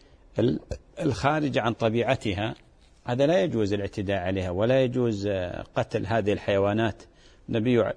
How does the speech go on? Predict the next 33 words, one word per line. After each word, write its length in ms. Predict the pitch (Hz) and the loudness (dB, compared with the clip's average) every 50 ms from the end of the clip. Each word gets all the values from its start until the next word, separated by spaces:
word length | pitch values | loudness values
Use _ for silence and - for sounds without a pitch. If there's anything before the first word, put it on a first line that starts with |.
| - - - - - | -10 -16 -16 -6 -4
عليه 160 | 120 107 107 104 | 0 2 2 2
الصلاة 380 | 104 - - 117 113 107 98 - | 0 -2 -4 -2 -2 -2 -2 -4
والسلام 480 | - 92 - - - 117 110 110 104 98 | -6 -12 -10 -6 -4 -2 -2 0 -2 -4
قال: 300 | - - 107 104 101 101 | -4 -2 -2 0 0 0
"ما 220 | 104 110 113 117 | -2 -2 0 0
من، 260 | 113 110 107 104 104 104 | 0 0 0 0 0 0
آه، 180 | 101 101 98 - - - - - - - - - - - - - | -2 -2 -4 -6 -12 -20 -20 -20 -20 -20 -20 -20 -20 -10 -4 -4
أحد 340 | 113 104 - 113 110 101 | -4 -2 0 -2 -2 0
يقتل 520 | 107 98 101 107 120 - - - 110 104 104 | 0 0 0 0 -2 -4 -4 -4 -4 -4 -2
عصفورا 600 | 95 101 98 - - - 120 117 110 107 101 95 | -2 -4 -6 -6 -4 -2 0 2 2 2 2 0
بغير 460 | 92 95 104 101 113 117 120 107 104 | 0 0 2 4 4 4 4 2 0
حقه 380 | - - 131 - - - 127 131 | -2 -2 -6 -6 -4 -4 -2 -2
إلا 300 | - 135 131 131 127 123 | 0 0 2 2 2 2
جاء 260 | 131 143 143 147 131 | 4 2 2 2 2
يسأل 440 | 135 151 156 - - - 113 107 110 | 0 0 0 -2 -2 -2 0 2 2
يوم 180 | 107 101 107 | 2 2 2
القيامة." 480 | 104 98 - - 120 139 131 113 80 73 - - _ _ _ - - - - - - _ - | -2 -2 0 2 2 2 2 0 -4 -10 -14 -18 _ _ _ -20 -20 -20 -20 -20 -20 _ -6
فقالوا: 380 | - 131 - - 147 151 143 143 | -6 -4 0 2 2 4 4 4
"يا 100 | 139 139 | 2 2
رسول 280 | 135 123 - - 135 131 | 2 0 0 0 0 0
الله، 280 | 131 131 131 123 127 | 2 2 2 2 2
وما 240 | 143 165 165 160 135 | 2 4 4 2 2
حقه؟" 440 | - - 131 - - - 107 110 113 | 2 0 -4 -4 -4 -4 -2 -2 -2
قال: 320 | - - 139 147 156 151 | -2 -2 0 0 0 0
"أن، 360 | 151 - - 147 143 143 135 | 0 -2 0 0 0 0 0
أن، 420 | 123 123 - - 113 113 113 110 110 | 0 -2 -4 -2 -2 0 0 -2 -2
أن 280 | - 110 110 110 107 | -4 -4 -2 -2 0
يأكله، 580 | 117 123 - - - 190 196 156 110 - 131 135 | -2 -2 -2 -2 0 2 4 4 2 2 0 -4
يعني 240 | 113 90 85 98 104 | -4 -4 -4 -2 -2
أن 100 | 104 107 | -2 -2
يقتله 460 | 110 - - - - 147 165 170 170 | -2 -4 -6 -4 0 2 2 2 2
فيأكله 680 | 156 175 175 180 165 160 - - 202 165 135 110 123 - | 2 0 0 0 0 0 0 0 2 2 2 2 0 -2
مثلًا." 420 | 131 131 113 117 113 110 117 | -2 -2 -2 -2 -2 -2 -4